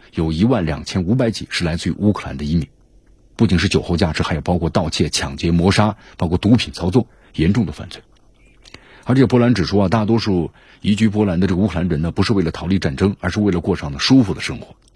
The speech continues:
因为呢，波兰政府为他们提供了大量的福利，你看有免费住房子啊，到免费的乘坐公共交通系统。那这样的话，我还找什么工作呢？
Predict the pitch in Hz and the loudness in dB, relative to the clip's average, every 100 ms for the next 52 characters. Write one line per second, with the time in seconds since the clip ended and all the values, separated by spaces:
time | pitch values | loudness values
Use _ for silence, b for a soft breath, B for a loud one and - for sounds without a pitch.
0 | b b b 117 120 104 82 113 110 113 | b b b 0 2 2 2 0 2 2
1 | 98 76 82 90 - 85 95 82 90 80 | 2 0 0 0 0 -2 0 -2 -4 -6
2 | 65 - - 92 - _ 87 92 98 101 | -10 -12 -8 -6 -8 _ -2 0 4 4
3 | 67 - 95 82 B B B 101 90 90 | 2 0 0 0 B B B -2 0 -2
4 | 95 101 - _ _ 90 80 101 90 71 | -2 -4 -8 _ _ -8 -2 2 2 0
5 | 90 87 - 104 110 - 107 98 104 120 | -2 -2 -2 -2 0 2 4 4 4 2
6 | 117 107 80 - - - - - _ _ | 2 0 -2 -8 -18 -20 -20 -20 _ _
7 | _ - - - _ _ _ _ _ _ | _ -20 -20 -20 _ _ _ _ _ _
8 | _ _ _ _ - - B B B B | _ _ _ _ -20 -20 B B B B
9 | B B - 120 143 120 95 95 85 85 | B B 0 2 4 4 2 2 2 0
10 | 90 87 76 - 120 123 113 | 0 0 -2 2 4 6 2